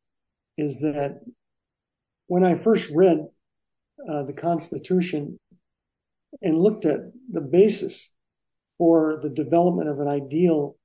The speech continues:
country, it also reflected to me, "Wow, this is, this is incredible," because this also reflects what can be the basis or the template for an incredible individual life.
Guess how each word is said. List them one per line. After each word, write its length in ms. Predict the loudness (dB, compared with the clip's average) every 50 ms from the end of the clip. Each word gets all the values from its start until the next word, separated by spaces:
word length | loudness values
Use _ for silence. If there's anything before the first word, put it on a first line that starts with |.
| _ _ _
country, 600 | -6 -2 -2 -2 -2 -4 -6 -8 -8 -8 -12 _ _ _ _ _ _ _ _ _ _ _ _ _ _ _ _ 2
it 240 | 4 4 4 4 0
also 480 | -10 -8 -4 2 4 4 4 4 4 4
reflected 480 | 4 4 6 4 2 4 4 0 -2
to 60 | 2
me, 120 | 4 4 4
"Wow, 320 | 4 4 6 6 6 6
this 320 | 4 4 2 2 -2 -2 -10 -12 -12 -6 -2
is, 340 | -2 -2 -2 -4 -8 -14 -16 -12 -6
this 220 | -4 -4 -2 -2
is 120 | -2 0 0
incredible," 480 | 0 0 4 4 4 6 6 6 6
because 360 | 4 4 2 4 4 4 4
this 240 | 2 -2 -2 -2 -6
also 560 | -6 -4 0 2 2 2 2 2 2 4 4
reflects 640 | 6 4 2 2 0 -2 -2 -2 -2 -6 -14 -18 _ _ _ _ _ _ _ _ _ _ _ _ _ _ _ _ 2
what 400 | 4 6 6 6 2 -4 -10 -12
can 320 | -2 2 4 4 4 4
be 460 | 4 6 6 6 6 4 2 -2 -6 -10 _ _ _ _ _ _ _ _ _ _ _ _ -4
the 80 | -2 -2
basis 640 | 4 4 4 6 6 4 2 2 -4 -4 -4 2
or 100 | 2 4
the 120 | 4 4 2
template 680 | 2 2 0 0 2 0 0 -2 -2 -4 -12 -12 -2
for 120 | 0 2 2
an 80 | 2
incredible 560 | 2 0 -2 -2 0 0 2 2 2 0 0 0
individual 560 | -2 -2 -2 0 2 0 0 0 0 -2 -2
life. 240 | -2 -4 -6 -8 -12